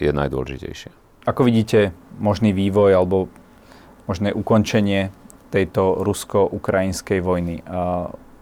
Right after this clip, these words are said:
Speaker 2: môžu Ukrajinci vytlačiť Rusov zo svojich území, alebo, a, by sa mali v tých mierových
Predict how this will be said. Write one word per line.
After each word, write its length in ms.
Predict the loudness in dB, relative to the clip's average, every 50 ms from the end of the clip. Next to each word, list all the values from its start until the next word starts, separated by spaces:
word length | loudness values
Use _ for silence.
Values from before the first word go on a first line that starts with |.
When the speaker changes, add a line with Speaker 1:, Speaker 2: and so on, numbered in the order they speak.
| -20 -20 -20 -20 -20 -16 -6 0
Speaker 2:
môžu 340 | 2 4 4 6 6 4 4
Ukrajinci 680 | 4 4 4 4 4 4 4 2 0 0 -2 -2 -2 -6 -12 -20 -20 -20 -20 -18 -10 -6
vytlačiť 480 | -6 -2 2 2 2 2 2 2 0 2 2
Rusov 320 | 2 0 0 2 4 4 4 4
zo 100 | 2 0
svojich 300 | 0 2 2 2 2 2
území, 340 | 0 0 2 4 4 4 4 4
alebo, 420 | 4 4 4 6 6 4 4 2 0 -4 -20 -20 -20 -20 -20 -20
a, 400 | -14 -8 -2 0 2 2 2 2
by 200 | 0 -2 -4 -4 -4
sa 180 | -2 0 0
mali 320 | 2 4 4 4 2 0 -4 -8 -16 -20 -20 -20 -20 -20 -20 -20 -20 -20 -20 -20 -20 -20 -20 -20 -20 -16
v 60 | -8 -4
tých 160 | -2 0 2
mierových 480 | 4 4 4 4 4 2 0 -2 -4